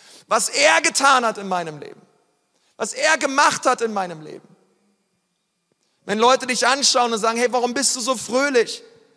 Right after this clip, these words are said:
Was ist passiert?", kannst du sagen, "Ich sag dir, was passiert ist. Jesus ist passiert.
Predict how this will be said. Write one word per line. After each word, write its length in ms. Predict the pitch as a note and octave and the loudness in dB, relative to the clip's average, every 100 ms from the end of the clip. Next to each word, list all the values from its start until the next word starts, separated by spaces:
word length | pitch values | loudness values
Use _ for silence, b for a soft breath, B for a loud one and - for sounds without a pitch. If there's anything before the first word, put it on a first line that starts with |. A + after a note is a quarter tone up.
| b b - | b b -2
Was 200 | A3+ C4 | 0 0
ist 160 | A#3 | -2
passiert?", 540 | - A3+ - C4 B3 - | 0 0 0 0 0 0
kannst 220 | A3 F#3 | -4 -2
du 20 | |
sagen, 140 | G#3+ G#3+ | -2 0
"Ich 80 | |
sag 240 | - A#3+ A#3 | 0 0 0
dir, 80 | A3+ | 0
was 100 | - | 0
passiert 400 | G#3+ - G#3+ G3 | -2 0 -2 -2
ist. 180 | - D3+ | -6 -2
Jesus 420 | A3 B3 A3 F#3+ | -2 -2 -4 -4
ist 140 | F#3+ | -6
passiert. 540 | - E3+ - D3 - | -6 -6 -8 -10 -16